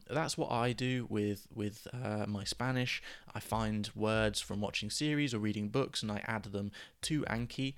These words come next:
Um, uh, if you're starting with a new language, I think the pre-made decks can be, uh, quite useful.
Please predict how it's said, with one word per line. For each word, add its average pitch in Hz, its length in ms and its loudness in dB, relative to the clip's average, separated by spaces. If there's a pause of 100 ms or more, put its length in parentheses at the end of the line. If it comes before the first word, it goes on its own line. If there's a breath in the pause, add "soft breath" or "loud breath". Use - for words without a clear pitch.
(360 loud breath)
Um, 113 400 0 (380)
uh, 90 260 0
if 180 160 2
you're 214 120 0
starting 202 720 0
with 135 180 2
a 127 60 2
new 135 440 2
language, 123 600 0
I 123 80 -2
think 117 240 -4
the 131 80 0
pre-made 120 800 0
decks - 320 -2
can 104 180 -4
be, 107 140 2
uh, - 40 0 (140)
quite 110 380 -2
useful. - 520 -6